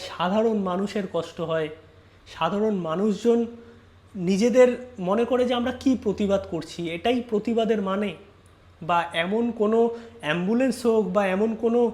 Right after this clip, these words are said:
জরুরি বিষয় আটকে যাক সেই প্রতিবাদ বা মিছিলের জন্য, এত জ্যাম হচ্ছে যাতে আরেকটা মানুষের জীবন না চলে যায়। তো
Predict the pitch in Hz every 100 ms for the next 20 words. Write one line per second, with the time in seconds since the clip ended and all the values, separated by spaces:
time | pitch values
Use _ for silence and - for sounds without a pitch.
0 | - 156 185 202 233 247 156 185 - 262
1 | 262 185 - 247 233 220 226 220 - 185
2 | 226 220 196 214 196 185 220 226 220 -
3 | - - - - 156 196 226 233 214 -
4 | 165 165 254 214 226 220 226 233 - 214
5 | 180 - - - - 180 180 - 151 170
6 | 190 247 226 226 233 170 180 170 160 147
7 | 135 143 160 - - - _ - - -
8 | - -